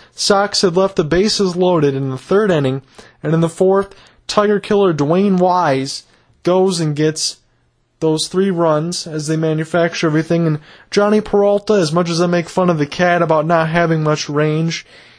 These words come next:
he's one of those guys that actually dove in the infield to keep the score tied at three. And if he didn't do that, I'm pretty sure it would have been five three at the time,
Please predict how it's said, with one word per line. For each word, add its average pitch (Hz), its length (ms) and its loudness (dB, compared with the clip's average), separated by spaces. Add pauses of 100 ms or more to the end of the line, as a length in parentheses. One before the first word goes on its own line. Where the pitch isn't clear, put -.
(140)
he's 208 240 0
one 196 160 2
of 185 80 2
those 160 240 2
guys 165 500 0 (280)
that 165 100 2
actually 175 760 0 (340)
dove 160 640 2 (260)
in 170 200 -2
the 180 180 2
infield 180 640 0 (200)
to 170 300 0
keep 220 320 -2
the 185 120 0
score 196 360 0
tied 185 380 0
at 165 320 -4
three. 175 540 0 (260)
And 156 160 -4
if 151 120 -2
he 175 100 0
didn't 196 260 2
do 156 160 2
that, 147 280 2
I'm 151 240 -2
pretty 180 240 0
sure 190 160 -2
it - 20 2
would 170 60 2
have 160 80 -2
been 156 140 -4
five 185 380 0
three 170 260 -4
at 165 100 -2
the 160 80 -8
time, 175 420 -2